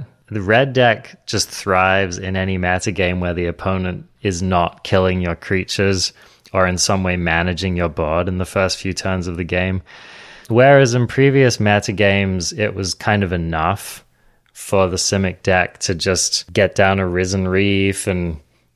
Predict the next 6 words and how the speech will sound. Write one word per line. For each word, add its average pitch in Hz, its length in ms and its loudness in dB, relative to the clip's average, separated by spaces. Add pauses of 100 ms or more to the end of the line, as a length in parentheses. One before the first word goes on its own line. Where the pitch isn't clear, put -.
(100)
hide 90 440 0
behind 92 800 0 (260)
an 101 120 0
Arboreal 98 600 4
Grazer 120 920 2 (640)
and 82 640 -2